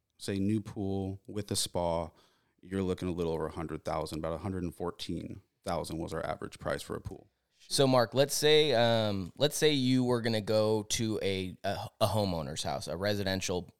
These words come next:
Speaker 2: pool, and they have nothing in the backyard. Um, they're, they're looking at,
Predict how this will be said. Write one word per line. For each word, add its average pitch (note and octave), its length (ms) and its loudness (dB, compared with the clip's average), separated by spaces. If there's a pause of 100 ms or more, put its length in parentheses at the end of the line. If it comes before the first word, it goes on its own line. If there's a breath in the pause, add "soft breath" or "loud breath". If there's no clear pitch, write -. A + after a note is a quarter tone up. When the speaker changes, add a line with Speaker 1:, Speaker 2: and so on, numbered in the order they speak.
(120)
Speaker 2:
pool, E2 360 -8 (480 soft breath)
and G#2+ 160 0
they A#2 80 6
have A2+ 220 4
nothing A#2 320 2
in B2 100 6
the A2+ 60 2
backyard. G2 680 0 (340 loud breath)
Um, F2 500 -4
they're, G#2 240 -2
they're A2 200 0
looking A2+ 340 0
at, G2+ 320 0